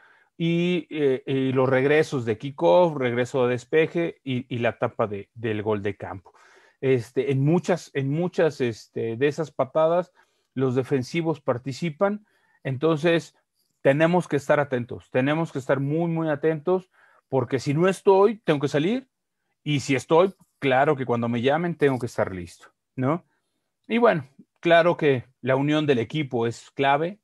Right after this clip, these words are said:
no, no puede existir un equipo o que se llame equipo sin esa unión y sin ese orgullo o esa serenidad y disciplina que, que deben demostrar los muchachos, ¿no? El, el, y el orgullo no, no, no mal enfocado, no mal encaminado, sino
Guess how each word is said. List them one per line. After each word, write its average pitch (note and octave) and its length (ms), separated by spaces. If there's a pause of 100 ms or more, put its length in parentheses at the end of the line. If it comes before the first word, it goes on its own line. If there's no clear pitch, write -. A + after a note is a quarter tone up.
no, C#3+ 360
no D3+ 180
puede D#3 340
existir C3 460
un C#3+ 100
equipo C#3 580 (520)
o A#2+ 160
que B2+ 100
se B2+ 160
llame C#3 300
equipo C3 360
sin A#2 220
esa B2+ 220
unión D#3 480 (520)
y F3+ 120
sin G3 200
ese C4+ 200
orgullo G3+ 800 (100)
o D#3 160
esa F3 200
serenidad C3+ 640
y D#3+ 80
disciplina C#3 800
que, A2+ 240
que B2 160
deben B2 260
demostrar A2 480
los A2 160
muchachos, G#2 600 (560)
¿no? D3 240
El, E3 240
el, F#3+ 140
y F#3+ 140
el G3+ 100
orgullo B3 400
no, A#3 320
no, G#3 280
no G#3 280
mal G#3+ 260
enfocado, E3+ 800
no D3+ 160
mal E3 200
encaminado, C3+ 760
sino B2 440